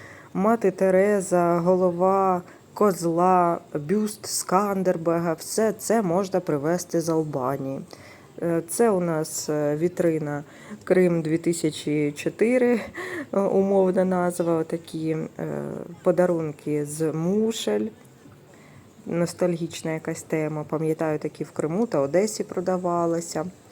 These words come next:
Знову багато золота, різні вироби, типу, ювелірні. Все це підсвічується лампами такими з Аліекспрес. Я таку лампу мамі замовила,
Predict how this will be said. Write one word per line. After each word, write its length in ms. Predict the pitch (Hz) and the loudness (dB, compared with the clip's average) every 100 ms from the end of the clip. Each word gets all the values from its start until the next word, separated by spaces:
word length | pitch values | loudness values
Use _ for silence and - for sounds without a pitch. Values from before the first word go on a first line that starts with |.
| - - - - | -20 -20 -10 -4
Знову 480 | 175 175 214 196 | -4 0 2 2
багато 540 | 160 170 165 151 - 143 | 2 2 2 -2 -2 -4
золота, 960 | 143 196 214 185 165 165 160 156 - | 2 6 6 6 2 -2 -2 -2 0
різні 560 | 160 160 151 - 147 147 185 | 0 -2 -4 -6 -6 -8 -10
вироби, 680 | 160 151 214 208 170 160 160 - | -6 0 2 2 2 2 2 0
типу, 300 | 170 170 175 | -4 0 -2
ювелірні. 920 | 165 160 160 156 156 160 156 151 147 151 - - - - | 0 0 0 0 -2 -2 -2 -8 -8 -12 -20 -20 -20 -14
Все 240 | - 196 | -2 0
це 140 | 196 170 | 0 -2
підсвічується 920 | - 180 - 180 185 - 165 165 160 | -2 -4 -2 -4 -4 -2 -4 0 0
лампами 560 | 165 208 240 220 185 170 | 4 2 2 0 2 2
такими 440 | 170 - 170 160 | 0 -2 -2 -2
з 100 | 160 | 0
Аліекспрес. 680 | 180 190 185 - 180 170 170 | 2 2 0 -2 0 2 2
Я 100 | 175 | 0
таку 280 | 185 185 185 | 0 0 2
лампу 400 | 202 214 208 180 | 4 2 0 2
мамі 280 | 180 190 170 | 2 2 2
замовила, 600 | 180 175 190 202 170 | 2 2 2 2 0